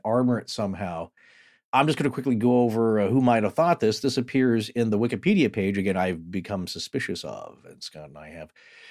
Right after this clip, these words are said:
But the, uh, it does really lay out the modern theories and conclusions.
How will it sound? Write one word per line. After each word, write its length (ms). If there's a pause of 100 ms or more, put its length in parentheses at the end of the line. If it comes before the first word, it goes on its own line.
(340)
But 360 (180)
the, 500
uh, 80
it 200
does 300
really 480 (200)
lay 380
out 280
the 180
modern 580 (200)
theories 500
and 200
conclusions. 960